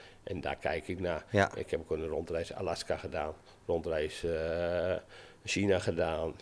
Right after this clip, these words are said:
Speaker 1: Australië gedaan. Patagonië heb ik, eh, vorig jaar gedaan in ieder geval.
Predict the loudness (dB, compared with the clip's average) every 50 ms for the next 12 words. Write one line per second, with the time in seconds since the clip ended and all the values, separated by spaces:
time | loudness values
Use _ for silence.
0 | -18 -20 -20 -20 -14 -10 -8 -8 -6 0 2 4 4 4 4 2 -2 -2 -4 -6
1 | -6 -4 -2 -2 -2 -2 -4 -6 -10 -16 -20 -20 -20 -20 -16 0 0 0 0 0
2 | 0 4 4 4 4 2 -2 -4 -4 -8 -10 -8 0 0 0 0 2 2 2 2
3 | 4 4 4 6 6 6 4 2 2 4 4 4 4 4 2 0 0 0 0 2
4 | 2 2 2 2